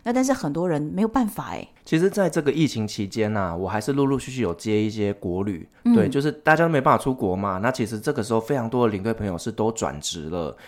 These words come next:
Speaker 2: 那
Speaker 1: 嗯。
Speaker 2: 其实在疫情期间就出现了一波，就是政府在补助旅游业者，
Speaker 1: 嗯。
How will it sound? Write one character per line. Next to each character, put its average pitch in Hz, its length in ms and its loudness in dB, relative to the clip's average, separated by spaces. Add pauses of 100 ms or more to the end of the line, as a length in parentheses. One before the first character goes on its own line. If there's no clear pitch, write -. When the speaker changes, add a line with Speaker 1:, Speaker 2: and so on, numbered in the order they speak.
(200)
Speaker 2:
那 120 140 2
Speaker 1:
嗯。 180 340 2
Speaker 2:
其 131 140 -2
实 131 120 -2
在 151 240 2
疫 175 120 0
情 120 120 -6
期 104 140 -4
间 113 240 -2
就 113 220 2
出 127 260 -4
现 127 180 2
了 101 140 -4
一 120 80 -4
波， 104 340 2
就 107 120 -2
是 101 300 -2
政 156 360 2
府 92 240 -8
在 123 240 2
补 87 380 -6
助 117 380 2
旅 90 260 -4
游 90 240 -2
业 117 420 0
者， - 160 -6
Speaker 1:
嗯。 180 160 0